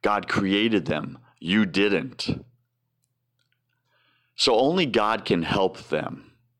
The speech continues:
You can't. So I looked him in the eye and I said, "Stop tr-, pretending you're God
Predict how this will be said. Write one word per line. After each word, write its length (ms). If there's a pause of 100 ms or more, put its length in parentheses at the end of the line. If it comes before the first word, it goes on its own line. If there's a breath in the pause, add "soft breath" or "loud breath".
(380)
You 220
can't. 680 (1300 loud breath)
So 140
I 40
looked 240
him 120
in 100
the 160
eye 180
and 100
I 80
said, 240
"Stop 840 (600)
tr-, 120 (100)
pretending 640
you're 160
God 640